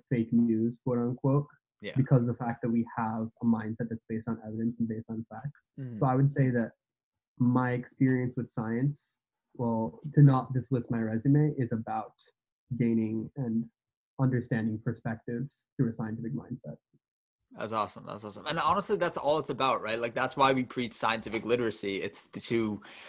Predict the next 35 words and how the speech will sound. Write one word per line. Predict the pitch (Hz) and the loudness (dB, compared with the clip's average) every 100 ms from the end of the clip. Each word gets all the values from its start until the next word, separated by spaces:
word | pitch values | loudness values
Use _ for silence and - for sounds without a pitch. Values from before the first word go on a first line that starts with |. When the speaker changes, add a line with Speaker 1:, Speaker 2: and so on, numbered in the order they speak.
| - - | -20 -14
Speaker 2:
sort | - - 143 143 | 2 8 10 10
of | 120 | 6
get | 143 139 | 4 6
that | 139 131 | 6 6
idea | 123 117 120 | 4 6 4
that | 113 113 113 | 6 2 2
it's | - | 0
a | |
process | 123 127 123 123 - 131 | 2 4 6 4 0 2
everyone | 123 120 113 107 | 2 2 0 -2
should | 110 | -2
be | 98 98 | 0 0
engaging | 101 101 95 95 | 2 2 2 -2
in. | 90 | -4
It's | 95 120 | -2 2
not | 117 - | 4 2
just | 120 | 0
for, | 127 123 | 6 8
like, | 117 117 107 | 8 6 2
M | 120 110 | 0 2
Ds | 110 113 107 | 2 0 0
and | 110 | -2
P | - 113 | 2 4
H | 107 - | 4 2
Ds | 107 107 101 | 0 0 0
who, | 117 107 | 0 0
like, | 101 101 - - - | 2 0 -4 -20 -4
who | 120 | -2
spend | - 117 | 0 4
their | 110 | 4
lives | 107 107 - | 6 4 2
studying | 107 101 95 90 | 0 2 0 -4
it, | 90 | -4
you | 98 | -2
know? | 101 | -4